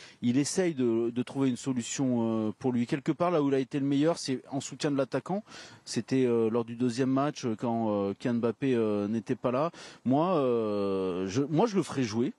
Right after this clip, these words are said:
Parce que pour rester dans une dynamique de groupe, je lui, je lui donnerai une de-, je lui donnerai une heure, euh, en soutien de l'attaquant,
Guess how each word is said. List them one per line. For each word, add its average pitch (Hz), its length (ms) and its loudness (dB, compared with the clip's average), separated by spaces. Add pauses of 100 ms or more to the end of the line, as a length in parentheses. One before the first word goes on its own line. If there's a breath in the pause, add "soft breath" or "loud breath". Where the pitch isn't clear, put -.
(180)
Parce 123 140 0
que - 80 -2
pour 135 260 -2
rester 175 220 0
dans 156 80 2
une 135 180 -4
dynamique 127 400 0
de 117 80 0
groupe, 113 320 -2 (160)
je - 140 -8
lui, 143 160 0
je 123 80 0
lui 156 80 2
donnerai 170 260 2
une 175 140 -2
de-, 151 180 0
je 127 120 -8
lui 151 80 -2
donnerai 170 260 2
une 143 120 2
heure, 127 220 0 (380 loud breath)
euh, 104 260 4
en 143 80 -2
soutien 175 340 0
de 160 60 -2
l'attaquant, 135 540 -2